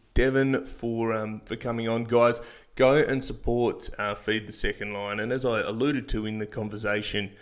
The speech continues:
um, what we're gonna run now is a little, um, competition. I'm gonna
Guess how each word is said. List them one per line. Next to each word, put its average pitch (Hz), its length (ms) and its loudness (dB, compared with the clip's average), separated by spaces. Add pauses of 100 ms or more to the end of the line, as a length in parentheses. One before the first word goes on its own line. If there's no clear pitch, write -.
(300)
um, 107 440 2 (160)
what 131 200 2
we're 139 60 0
gonna 117 200 2
run 117 360 2 (320)
now 131 460 0
is 117 160 -2
a 117 100 2
little, 135 440 -2
um, 110 320 -10 (160)
competition. 139 540 -4
I'm 135 60 -4
gonna 123 220 0